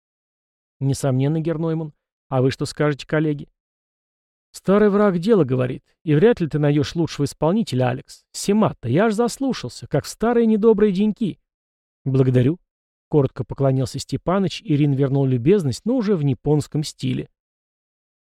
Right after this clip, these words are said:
«Как бы я хотел, Герр Нойман, чтобы вы возглавили службу безопасности станции», — мечтательно выдохнул Дерек. «Мечты, мечты. Что ж, вам и карты в руки. Берите в разработку, а мои ребята будут на подхвате».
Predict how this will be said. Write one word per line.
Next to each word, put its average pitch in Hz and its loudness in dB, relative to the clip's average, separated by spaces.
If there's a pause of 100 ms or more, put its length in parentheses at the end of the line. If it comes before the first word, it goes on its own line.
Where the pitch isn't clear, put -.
«Как 196 -2
бы 202 4
я 208 4
хотел, 208 0
Герр 143 2
Нойман, 165 2
чтобы 120 -6
вы 180 2
возглавили 151 0
службу 147 -6
безопасности 120 -4
станции», — 170 -4 (120)
мечтательно 135 0
выдохнул 127 -2
Дерек. 131 -6 (580)
«Мечты, 120 -4
мечты. 139 -6
Что 165 -4
ж, - -12
вам 202 0
и 233 -2
карты 220 -2
в 143 -4
руки. 131 -4
Берите 196 -2
в 196 -4
разработку, 175 -2
а 123 2
мои 143 2
ребята 151 0
будут 160 -4
на 135 -2
подхвате». 135 -2